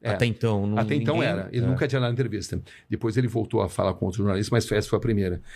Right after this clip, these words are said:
Speaker 1: É, e é, nenhuma tem, tem essa visualização, né? Bom, mas enfim, é,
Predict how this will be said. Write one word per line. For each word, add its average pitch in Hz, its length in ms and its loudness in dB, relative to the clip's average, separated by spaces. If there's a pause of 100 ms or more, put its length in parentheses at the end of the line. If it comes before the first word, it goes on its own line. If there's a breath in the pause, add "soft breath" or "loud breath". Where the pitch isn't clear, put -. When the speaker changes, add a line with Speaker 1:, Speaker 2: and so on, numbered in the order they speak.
(200 loud breath)
Speaker 1:
É, 92 280 0
e 107 120 2
é, 98 160 2
nenhuma 123 460 0
tem, 107 240 -4
tem 98 160 0
essa 95 180 2
visualização, 98 680 0
né? 95 100 0 (260 loud breath)
Bom, 117 120 0
mas 113 120 0
enfim, 127 320 0 (380 loud breath)
é, 110 480 0